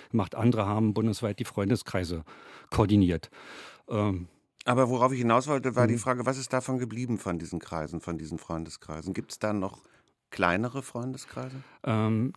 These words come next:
Speaker 1: diese Freundeskreise gibt's als D T vierundsechzig Freundeskreise nicht mehr, aber sie gibt's in den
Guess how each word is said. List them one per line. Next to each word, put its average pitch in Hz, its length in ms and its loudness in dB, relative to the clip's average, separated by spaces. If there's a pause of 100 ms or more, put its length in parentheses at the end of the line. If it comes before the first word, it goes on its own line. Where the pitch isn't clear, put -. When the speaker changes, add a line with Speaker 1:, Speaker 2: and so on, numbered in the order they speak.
Speaker 1:
diese 135 220 6
Freundeskreise 135 960 4
gibt's 139 240 0
als 117 300 -2
D 135 100 4
T 127 140 0
vierundsechzig 117 500 0
Freundeskreise 104 760 0
nicht 147 200 2
mehr, 208 200 2 (580)
aber 131 500 6 (180)
sie 123 240 2
gibt's - 380 2
in 139 120 8
den 131 340 8